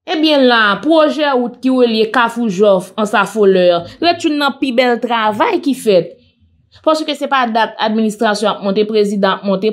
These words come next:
pwomès ap fèt, men yo pa janm manyen Kafoujòf la vre. Ebyen, administrasyon jouvnèl Moyiz lan vini yo fè yon travay remakab nan pòdepè yo, ba li yon lòt vizaj, e pandan peryòd Kanaval la yo te pwofite davantaj pou yo leve figi vil lan.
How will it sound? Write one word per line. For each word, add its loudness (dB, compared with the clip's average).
pwomès 2
ap 0
fèt, -2
men 0
yo 4
pa 0
janm -4
manyen -2
Kafoujòf -2
la 0
vre. 0
Ebyen, 2
administrasyon 2
jouvnèl 0
Moyiz 0
lan 0
vini 0
yo 0
fè 0
yon 0
travay 2
remakab 0
nan -2
pòdepè 0
yo, 4
ba 2
li 2
yon 2
lòt 2
vizaj, -4
e 2
pandan 2
peryòd 2
Kanaval 2
la 4
yo 2
te 0
pwofite 0
davantaj 0
pou 0
yo 4
leve 2
figi -2
vil 0
lan. 0